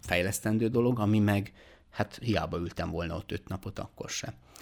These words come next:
És ezt az önmagadat is toleráld ezekben a folyamatokban,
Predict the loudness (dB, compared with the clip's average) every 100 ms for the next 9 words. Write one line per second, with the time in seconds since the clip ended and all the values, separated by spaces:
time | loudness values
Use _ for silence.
0 | -16 -14 -4 -2 0 -2 -2 2 6 6
1 | 6 4 4 2 0 2 4 4 4 2
2 | 0 -2 0 0 0 0 0 0 0 0
3 | 0 -2 0 2 2